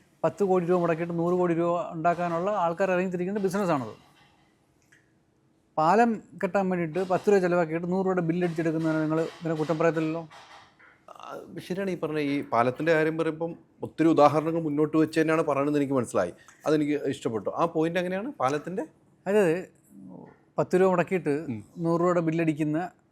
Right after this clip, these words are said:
Speaker 1: ബില്ലടിച്ച് പൈസ ഉണ്ടാക്കുന്ന ഒരു ബ-, ഒരു ബിസി-, പാലം പണിയുന്ന ഒരു ബിസിനസ്സുകാരൻ.
Speaker 2: ഉം.
Speaker 1: പാലം വീഴുന്നവരെ ആർക്കും പ്രശ്നമൊന്നുമില്ല. പാലം വീണ് കഴിയുമ്പോഴാണ് ഇതിനകത്ത് ഇങ്ങനെയൊക്കെ ഉണ്ടായെന്ന് പറയുന്നത്. അതുപോലൊരു ബിസിനസ്സാണ് സിനിമയും. നിങ്ങൾ അവരെ മാത്രം എന്തിനാ കുറ്റം പറയുന്നത്?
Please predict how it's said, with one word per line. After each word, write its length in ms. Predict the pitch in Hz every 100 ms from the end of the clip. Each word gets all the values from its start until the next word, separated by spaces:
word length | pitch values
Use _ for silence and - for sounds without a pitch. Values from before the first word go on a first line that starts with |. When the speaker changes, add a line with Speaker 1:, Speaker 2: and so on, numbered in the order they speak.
| 170
Speaker 1:
ബില്ലടിച്ച് 340 | 165 170 156
പൈസ 200 | 185 165
ഉണ്ടാക്കുന്ന 400 | 185 170 160 170
ഒരു 60 | 190
ബ-, 140 | 180
ഒരു 160 | - 180
ബിസി-, 220 | 175 151
പാലം 300 | 175 175 190
പണിയുന്ന 220 | 180 165
ഒരു 80 | 165
ബിസിനസ്സുകാരൻ. 520 | 160 143 135 131 110 - 110
Speaker 2:
ഉം. 120 | 90 _ _ _ _ -
Speaker 1:
പാലം 280 | 131 196 190
വീഴുന്നവരെ 380 | 196 208 202 190
ആർക്കും 200 | 175 170
പ്രശ്നമൊന്നുമില്ല. 520 | 147 156 135 104 - _ -
പാലം 240 | 135 165 160
വീണ് 140 | 185
കഴിയുമ്പോഴാണ് 440 | 185 185 165 160
ഇതിനകത്ത് 680 | 175 - _ _ _ - 165
ഇങ്ങനെയൊക്കെ 280 | 156 160 151
ഉണ്ടായെന്ന് 280 | 143 147 135
പറയുന്നത്. 220 | 107 104 _ _ _ _ _ - -
അതുപോലൊരു 400 | 160 233 262 247
ബിസിനസ്സാണ് 520 | 202 175 208 180 185
സിനിമയും. 360 | 160 151 143 104 98 _ _ _ _ _ _ _ _ _ _ _ _ _ _ _ _ _ _ -
നിങ്ങൾ 200 | 180 247
അവരെ 220 | 185 185
മാത്രം 240 | 214 208 208
എന്തിനാ 180 | 185 175
കുറ്റം 260 | 135 143
പറയുന്നത്? 300 | 139 127 123